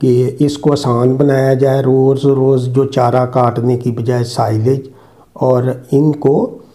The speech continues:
अ, जो हम इकोनॉमिकल तरीके से, अ, बाकफ़ायत,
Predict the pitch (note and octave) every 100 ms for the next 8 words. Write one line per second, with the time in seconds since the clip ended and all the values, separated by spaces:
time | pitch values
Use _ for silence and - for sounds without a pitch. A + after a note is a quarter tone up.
0 | _ - C3 B2+ A#2+ C#3+ C#3+ C#3 D3 D3
1 | D3+ D#3 F3 G3+ A3 G#3 G3+ F3 - -
2 | - _ _ - C#3 A#2+ C3+ B2 D#3 F#3+
3 | - - - _ _ C#3 C3+ A#2 C#3 D3+
4 | E3 D#3+ - D3 - D3 C3+ E3 D#3+ -
5 | -